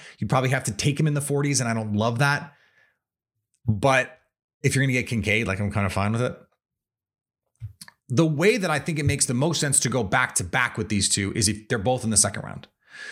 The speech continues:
So let's say Paris Johnson Junior falls to them at fifteen,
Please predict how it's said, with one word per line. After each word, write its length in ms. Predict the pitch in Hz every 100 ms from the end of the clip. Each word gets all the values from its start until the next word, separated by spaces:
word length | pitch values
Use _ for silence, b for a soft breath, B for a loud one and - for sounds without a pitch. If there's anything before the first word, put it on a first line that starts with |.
| B B
So 140 | - 131
let's 260 | 160 -
say 220 | 156 135
Paris 300 | 127 147 151
Johnson 360 | - 139 135 123
Junior 280 | 120 117 110
falls 280 | 120 110 -
to 60 |
them 80 | 110
at 100 | 104
fifteen, 520 | 104 104 - - 110